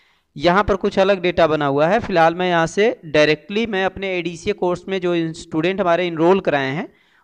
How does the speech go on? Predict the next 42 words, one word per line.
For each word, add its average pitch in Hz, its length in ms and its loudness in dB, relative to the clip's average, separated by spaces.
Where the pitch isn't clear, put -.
उनके 170 260 -2
डेटा 202 260 2
को 196 120 -4
मैं 185 160 -4
देखना 165 300 -4
चाहता 156 300 -2
हूँ 202 140 -4
तो 220 180 8
मुझे 208 260 -2
कैसे 185 220 -2
जा 151 120 0
सकता 127 280 -6
हूँ 120 80 -4
मैं 120 100 -8
वहाँ 113 200 -8
पे। 143 100 -16
उसके 175 240 -2
लिए 202 80 4
हमें 190 120 -2
करना 180 280 2
होगा 185 180 6
कंट्रोल 175 460 2
के 175 120 -4
साथ 175 240 -4
जी 160 160 -2
बटन 175 260 0
आप 175 120 -2
प्रेस 170 200 -4
कर 170 160 -2
सकते 170 300 -8
हैं, 185 140 -4
go 147 200 0
to 165 160 0
but-, 165 300 -2
जिसको 156 300 -4
बोलते 165 320 0
हैं, 175 180 -4
या 165 140 6
otherwise 190 300 4
आप 190 120 2
जानते 165 360 0
हैं 196 140 0